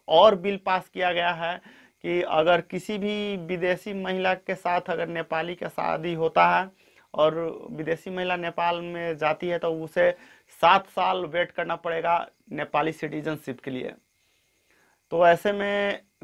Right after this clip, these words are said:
कुछ लोग विरोध कर रहे हैं इस फैसले का, जो कि कह रहे हैं कि भारतीय और नेपाल के बीच में जो रोटी बेटी का संबंध है, इस पे ठेस पहुंच रहा है कहीं ना कहीं इस बिल से।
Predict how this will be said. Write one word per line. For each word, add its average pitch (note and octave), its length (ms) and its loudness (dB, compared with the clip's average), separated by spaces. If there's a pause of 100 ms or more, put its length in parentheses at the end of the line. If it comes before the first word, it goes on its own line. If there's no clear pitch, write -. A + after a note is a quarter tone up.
कुछ F#3 240 -8
लोग F#3 200 0
विरोध F3+ 380 2
कर F#3+ 180 2
रहे F#3+ 120 2
हैं F#3 320 0
इस F3+ 160 -6
फैसले F3 400 -4
का, F3 240 -2 (720)
जो D3+ 220 0
कि F3 480 -6 (960)
कह F3 140 -2
रहे F#3+ 160 2
हैं G3 160 2
कि G3 200 -6
भारतीय D#3+ 560 -2 (800)
और D#3+ 640 0 (120)
नेपाल D#3+ 460 -2
के E3+ 120 -4
बीच D#3+ 280 -6
में E3 120 -6
जो D#3 100 2
रोटी D3+ 280 -4
बेटी D#3 260 -4
का E3 120 -2
संबंध D#3+ 380 -6
है, D#3+ 360 -4
इस D#3 120 -10 (340)
पे F#3+ 220 0 (300)
ठेस E3 340 4
पहुंच D#3 300 -6
रहा D3+ 240 -2
है D3+ 80 -4
कहीं D3 240 -10
ना D3 100 -12
कहीं D3 320 -8
इस - 400 -10 (600)
बिल C#3 260 -2
से। B2+ 200 -12